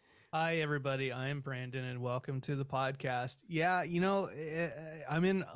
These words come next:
right now, I'm, uh, I've, I've got my fishing long sleeve shirt,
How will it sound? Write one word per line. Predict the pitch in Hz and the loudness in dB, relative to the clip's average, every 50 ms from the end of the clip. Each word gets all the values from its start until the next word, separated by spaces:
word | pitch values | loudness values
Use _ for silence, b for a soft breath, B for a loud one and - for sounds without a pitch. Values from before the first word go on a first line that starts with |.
| - | -2
right | - 170 180 | 0 0 2
now, | 185 180 175 175 170 | 2 2 2 4 4
I'm, | 156 147 131 120 | 2 0 0 -4
uh, | 123 127 123 - - | -6 -8 -10 -8 -8
I've, | 135 127 113 107 135 - _ _ _ _ _ - | -6 -6 -4 -6 -8 -14 _ _ _ _ _ -4
I've | 147 143 139 | -4 -2 0
got | 139 165 170 | 0 -2 0
my | 156 143 120 | 0 -2 -2
fishing | 120 - - - 202 220 - - 160 151 139 120 131 - - | -4 -4 -2 0 0 0 0 0 0 0 0 -2 -4 -6 -6
long | 127 127 139 147 151 160 165 | -2 0 0 2 2 0 -2
sleeve | - - 151 143 139 139 131 113 123 127 | -2 -2 -2 -2 0 0 -2 -4 -6 -8
shirt, | - - - 143 120 113 120 - | -8 -6 -4 -2 -2 -2 -4 -6